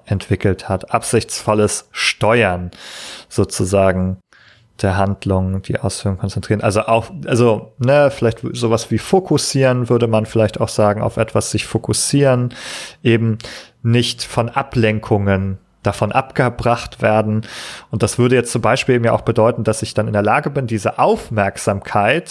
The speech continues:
s-, selektiv, wie sie ist, auf eine bestimmte Tätigkeit eben zu richten und dann mit dem Scheinwerfer, das ist ja ein ganz, ganz gutes Bild, also den nicht immer nach links und rechts schwenken zu lassen, weil ich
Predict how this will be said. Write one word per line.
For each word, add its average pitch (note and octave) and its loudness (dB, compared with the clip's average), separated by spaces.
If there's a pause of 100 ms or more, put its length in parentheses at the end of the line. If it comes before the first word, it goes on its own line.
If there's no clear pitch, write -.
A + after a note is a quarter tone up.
(100)
s-, A2 -12
selektiv, A2+ 0
wie A2+ 0
sie G#2+ 0
ist, D#3 0 (340)
auf C3+ 0
eine A2+ 0
bestimmte A2 -2
Tätigkeit - -2
eben G2+ -4
zu - -4
richten A2 -2
und G#2 -6
dann G#2 0
mit G#2+ -2
dem G#2+ 0
Scheinwerfer, B2+ 0
das A2 -2
ist - -8
ja A2 2
ein G#2 -2
ganz, - -4 (320)
ganz A2 -2
gutes A2+ 2
Bild, C#3+ 2
also G#2+ 2 (560)
den A#2+ 2
nicht B2+ -2
immer A#2+ 2 (200)
nach G#2+ 0
links B2+ 0
und G#2+ 0
rechts - -2
schwenken C3+ 0
zu - -2
lassen, B2+ 0
weil A2 4
ich - -6